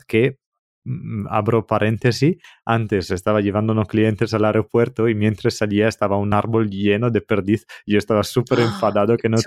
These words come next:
Speaker 1: tenía la
Speaker 2: chulo!
Speaker 1: cámara y nada. He dicho,
Speaker 2: Oh.
Speaker 1: "Oh, maldito",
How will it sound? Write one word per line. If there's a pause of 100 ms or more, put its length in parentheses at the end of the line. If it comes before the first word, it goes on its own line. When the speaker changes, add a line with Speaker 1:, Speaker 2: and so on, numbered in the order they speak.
(100)
Speaker 1:
tenía
la
Speaker 2:
chulo!
Speaker 1:
cámara
y
nada.
He
dicho,
Speaker 2:
Oh.
Speaker 1:
"Oh,
maldito",